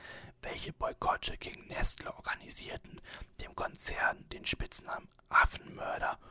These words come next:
oder Killer gaben und auch das Logo mit dem neuen Schriftzug umdekorierten. Unabhängig von der, von dem Wahrheitsgehalt der Aussagen von Greenpeace führte diese Geschichte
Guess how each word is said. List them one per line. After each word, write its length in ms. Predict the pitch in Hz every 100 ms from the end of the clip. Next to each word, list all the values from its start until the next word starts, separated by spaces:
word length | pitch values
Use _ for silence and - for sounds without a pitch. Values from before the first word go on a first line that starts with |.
| - -
oder 280 | - - - -
Killer 400 | - - - -
gaben 500 | - - - - - - - - - - -
und 280 | - - -
auch 320 | - - - -
das 240 | - -
Logo 420 | - - - -
mit 240 | - - -
dem 160 | -
neuen 300 | - - -
Schriftzug 640 | - - - - - - -
umdekorierten. 800 | - - - - - - - - - - - - - - - -
Unabhängig 800 | - - - - - - - -
von 200 | - -
der, 400 | - - - - -
von 160 | - -
dem 200 | - -
Wahrheitsgehalt 800 | - - - - - - - - -
der 160 | -
Aussagen 480 | - - - - -
von 200 | - -
Greenpeace 640 | - - - - 135 - - - - - - -
führte 380 | - - - - -
diese 260 | - - -
Geschichte 640 | - - - - - -